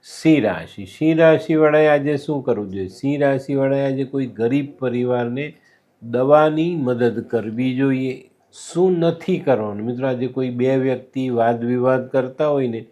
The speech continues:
તો એમાં તમારે વચ્ચે ભાગ લેવાનો નથી. કન્યા, કન્યા રાશિવાળાએ આજે શું કરજો? કન્યા રાશિવાળાએ આજે સરસવના તેલથી ભગવાન શનિનો અભિષેક કરવો જોઈએ. શું નથી કરવાનું મિત્રો? આજે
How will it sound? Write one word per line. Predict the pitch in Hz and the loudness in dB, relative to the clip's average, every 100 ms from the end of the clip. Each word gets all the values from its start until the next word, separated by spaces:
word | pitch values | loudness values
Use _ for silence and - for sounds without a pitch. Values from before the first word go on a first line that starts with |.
| _ _ _ | _ _ _
તો | 113 | -6
એમાં | 113 120 120 123 | -2 -2 -2 -2
તમારે | 117 123 131 135 135 | -2 2 4 4 2
વચ્ચે | 117 110 - _ 120 107 | 0 -4 -8 _ -4 -4
ભાગ | 101 98 104 101 | -6 -6 -6 -6
લેવાનો | 95 87 90 98 95 101 127 | -6 -8 -8 -10 -10 -12 -12
નથી. | 117 117 117 - - _ - | -6 -6 -6 -14 -20 _ -2
કન્યા, | 120 104 95 85 | 0 0 -4 -4
કન્યા | 120 127 139 135 | -4 -2 0 2
રાશિવાળાએ | 135 135 135 131 131 131 131 | 2 0 -2 0 2 2 2
આજે | 123 127 | 2 0
શું | 123 135 113 | -2 -6 -6
કરજો? | 104 90 | -6 -6
કન્યા | 101 113 127 127 | -8 -6 -2 0
રાશિવાળાએ | 131 123 135 127 127 127 | -2 -4 -4 -4 -2 -2
આજે | 127 123 123 | -4 -4 -8
સરસવના | - - 104 107 - 131 131 127 | -8 -6 -6 -6 -4 -4 -2 -4
તેલથી | 120 123 120 120 117 131 | -4 -4 -4 -4 -6 -8
ભગવાન | 117 101 110 120 120 | -8 -6 -4 -4 -4
શનિનો | 120 117 113 117 127 120 _ _ _ 101 | -4 -6 -4 -6 -6 -8 _ _ _ -10
અભિષેક | 95 101 120 113 - | -8 -4 -2 -4 0
કરવો | 123 120 123 123 | 0 2 0 0
જોઈએ. | 123 123 117 110 - _ _ | 0 0 -2 -4 -10 _ _
શું | - - 160 151 | -20 -4 0 2
નથી | 139 127 123 | 2 0 -4
કરવાનું | - 107 98 95 107 | -4 -4 -6 -6 -8
મિત્રો? | 117 120 | 0 0
આજે | 107 113 110 | 0 -4 -6